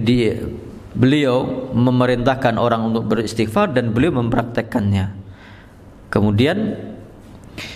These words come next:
istighfar ini adalah amalan yang termasuk yang paling utama dari seluruh ibadah kita. Banyak yang, apa namanya, isinya adalah istighfar kepada Allah Subhanahu wa taala.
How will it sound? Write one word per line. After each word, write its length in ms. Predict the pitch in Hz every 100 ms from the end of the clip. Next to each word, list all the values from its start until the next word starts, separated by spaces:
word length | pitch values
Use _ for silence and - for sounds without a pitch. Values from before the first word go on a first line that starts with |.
| - - -
istighfar 480 | - - 165 160 160
ini 200 | 175 202
adalah 640 | 156 123 147 160 - - - - -
amalan 400 | 143 160 156 147
yang 200 | 143 139 135 135 - - - - -
termasuk 400 | - 139 139 -
yang 160 | 117
paling 280 | 117 123 123 123
utama 720 | 113 120 117 139 170 - - -
dari 240 | - 110 113
seluruh 480 | 110 117 131 127 117 - - - -
ibadah 400 | - 113 117 110
kita. 720 | 104 117 113 143 143 143 143 - - - - -
Banyak 440 | 104 104 107 131 - - - - -
yang, 480 | 113 117 113 104 - - - - - -
apa 240 | 113 113
namanya, 720 | 113 113 110 117 127 123 -
isinya 480 | - 117 123 120 131
adalah 320 | 113 117 123
istighfar 560 | 123 - 135 - 117 110
kepada 320 | 110 107 113
Allah 160 | 107 107
Subhanahu 320 | 107 104 101
wa 60 |
taala. 260 | 104 - -